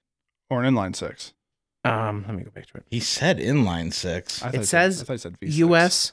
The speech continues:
Speaker 2: that offered an inline six with this displacement.
Speaker 1: So not necessarily G M. Or did it say G M?
Speaker 2: It says all G M vehicles.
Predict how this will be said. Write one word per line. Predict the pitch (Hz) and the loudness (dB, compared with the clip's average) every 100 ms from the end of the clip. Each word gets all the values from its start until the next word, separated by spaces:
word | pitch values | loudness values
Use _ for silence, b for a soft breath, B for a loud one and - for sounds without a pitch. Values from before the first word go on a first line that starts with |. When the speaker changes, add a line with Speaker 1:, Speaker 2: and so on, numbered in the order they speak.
| - | -6
Speaker 2:
that | 143 135 | -2 0
offered | - 131 - 131 127 - | 2 2 2 0 0 -4
an | 110 | -6
inline | 107 131 143 135 127 131 | -2 2 4 4 4 2
six | - - 113 - - - | 0 0 0 0 -8 -4
with | 117 104 | -6 -4
this | 113 - | -6 -4
displacement. | - 110 113 95 - 98 - _ _ _ _ _ _ _ - | -4 -4 -2 -4 -4 -8 -10 _ _ _ _ _ _ _ -8
Speaker 1:
So | - 123 | -4 0
not | 123 123 | 2 2
necessarily | 117 - - 110 98 98 | 0 -2 -2 0 0 -4
G | 98 92 | -4 -4
M. | 90 _ _ _ _ | -6 _ _ _ _
Or | 131 | -2
did | 117 | 0
it | 110 | -2
say | 113 95 | -2 -4
G | - 82 | -4 -6
M? | 73 - - | -8 -10 -12
Speaker 2:
It | - b b b | -14 b b b
says | - 180 - - | -4 -2 -2 2
all | 123 131 | 2 2
G | 127 123 | 0 0
M | 117 | 0
vehicles. | 113 107 92 - - | -2 -4 -6 -10 -12